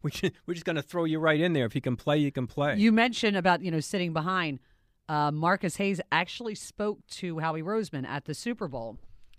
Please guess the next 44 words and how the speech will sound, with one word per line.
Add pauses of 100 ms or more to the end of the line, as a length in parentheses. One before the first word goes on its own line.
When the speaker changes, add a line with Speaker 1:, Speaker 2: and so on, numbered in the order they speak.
Speaker 2:
And
now, (420)
the
headline's
a
little, (140)
you
know,
he-,
you
know,
he-,
Al,
you
Speaker 1:
Yeah.
Speaker 2:
know, (140)
headline
writers
are
a
little
different
than
the
Speaker 1:
Although
Speaker 2:
actual
Speaker 1:
now
Speaker 2:
story.
Speaker 1:
you
write
your
own
sometimes.
Speaker 2:
Well,
the,
the
headline
says,
"Howie
Roseman
finally
rips
Carson
Wentz